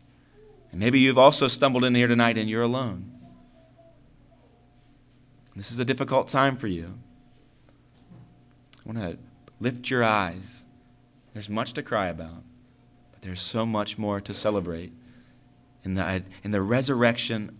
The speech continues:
of our Lord Jesus Christ. And finally, perhaps you're here tonight and you feel overwhelmed with the sinfulness of others against you. And it's difficult for you to celebrate Christmas as you consider all the wrongs that have been committed against you. And perhaps as you continue to,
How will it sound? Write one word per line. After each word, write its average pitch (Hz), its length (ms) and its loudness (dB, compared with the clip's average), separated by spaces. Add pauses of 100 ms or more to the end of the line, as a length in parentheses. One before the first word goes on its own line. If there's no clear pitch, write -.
of 87 120 -10
our 113 180 -6
Lord 104 220 -2
Jesus 90 340 -6
Christ. 85 460 -10 (1300)
And 101 80 -10
finally, 123 340 8
perhaps 123 380 0
you're 131 80 0
here 123 120 0
tonight 120 240 4
and 113 100 2
you 123 100 4
feel 123 300 4 (180)
overwhelmed 127 680 8
with 117 120 2
the 110 60 -4
sinfulness 120 600 0
of 107 100 -6
others 107 300 -2
against 101 460 -4
you. 95 240 -6 (500)
And 101 60 -6
it's - 120 -10
difficult 135 500 6
for 135 80 2
you 127 100 4
to 120 80 2
celebrate 123 560 4
Christmas 123 420 -2
as 107 120 0
you 107 60 -4
consider 113 420 2
all 135 200 12
the 151 120 6
wrongs 147 400 8
that 127 80 2
have 117 80 2
been 120 140 2
committed 117 280 4
against 117 340 4
you. 113 160 2 (280)
And 120 100 2
perhaps 143 400 10
as 131 140 6
you 139 100 8
continue 160 840 6
to, 139 160 10